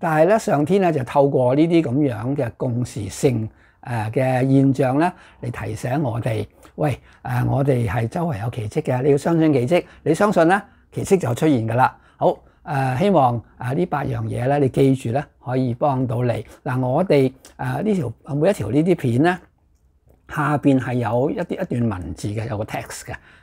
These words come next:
嚇，同埋有好多嘅連結嘅。咁希望呢，誒，你如果有興趣睇落去呢，嚇，咁就，誒，都睇埋個文字，因為，誒，得幾分鐘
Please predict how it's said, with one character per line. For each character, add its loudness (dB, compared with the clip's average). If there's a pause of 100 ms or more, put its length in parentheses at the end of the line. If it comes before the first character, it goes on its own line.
(180)
嚇， -6 (240)
同 0
埋 2
有 4
好 -2
多 -2
嘅 -2
連 -4
結 -6
嘅。 -10 (380)
咁 2 (180)
希 0
望 2
呢， 0 (240)
誒， -4
你 4
如 0
果 2
有 2
興 2
趣 -2
睇 -2
落 0
去 -2
呢， -2
嚇， -6 (220)
咁 -2
就， 0 (180)
誒， -2
都 2
睇 0
埋 0
個 -2
文 -2
字， -2 (300)
因 2
為， 4 (280)
誒， 0
得 0
幾 2
分 0
鐘 2